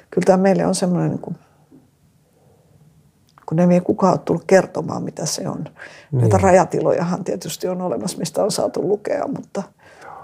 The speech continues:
Speaker 1: et mitä se sitten oikein on?
Speaker 2: Ja mä kuuntelin yhtä aikaa, tuolla on YouTubessa aika paljon tämmöisiä Near Death Experience, N D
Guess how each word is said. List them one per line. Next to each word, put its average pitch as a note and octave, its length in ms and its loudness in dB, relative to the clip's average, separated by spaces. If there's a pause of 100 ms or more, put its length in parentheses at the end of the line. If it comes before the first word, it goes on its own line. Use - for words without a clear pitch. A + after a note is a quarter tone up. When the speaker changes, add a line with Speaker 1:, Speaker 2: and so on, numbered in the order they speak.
(260)
Speaker 1:
et F3 140 -6
mitä - 240 -2
se - 140 0
sitten - 220 0
oikein G3 440 0
on? G#3 80 -2 (400)
Speaker 2:
Ja C#3 60 2
mä C3 120 8
kuuntelin C#3 420 4
yhtä C#3 240 2
aikaa, A2+ 200 4
tuolla A#2+ 260 4
on A#2 160 -2 (140)
YouTubessa A2 560 4
aika G#2+ 120 -6
paljon A2 320 -4
tämmöisiä G#2 500 -4 (1300)
Near A#2+ 420 6 (200)
Death - 300 0
Experience, G#2+ 880 -2
N A2 100 4
D G#2 40 0